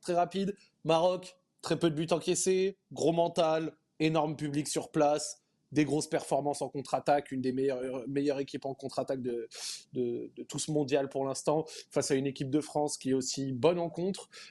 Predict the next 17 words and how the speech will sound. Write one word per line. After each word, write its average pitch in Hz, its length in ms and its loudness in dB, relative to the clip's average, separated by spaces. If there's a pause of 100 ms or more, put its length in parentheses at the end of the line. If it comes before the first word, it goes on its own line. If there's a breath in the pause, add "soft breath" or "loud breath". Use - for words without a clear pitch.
(140 loud breath)
euh, 113 160 0
qui 131 220 -2
peut 175 180 6
à 156 80 2
des 147 140 -2
moments 156 320 2
aussi 151 320 -2
gérer, 147 500 0 (180)
euh, 113 140 -4 (100)
on 120 80 -6
l'a 120 120 0
vu 127 80 0
face 127 200 -2
à 131 40 0
l'Australie 127 500 -2
avec 131 320 2
ballon, 143 320 0